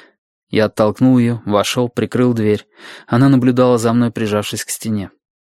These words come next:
Глаза блестели в свете уличных фонарей. Я протянул ей букет.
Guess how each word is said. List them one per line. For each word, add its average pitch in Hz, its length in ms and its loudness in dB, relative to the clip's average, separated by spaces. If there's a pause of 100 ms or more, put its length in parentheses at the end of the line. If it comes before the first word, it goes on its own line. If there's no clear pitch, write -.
(220)
Глаза 113 480 0
блестели 135 500 -4
в 113 80 -8
свете 110 360 -4
уличных 110 420 -4
фонарей. 95 500 -8 (480)
Я - 220 -2
протянул 110 420 -2
ей 110 80 0
букет. 110 480 -6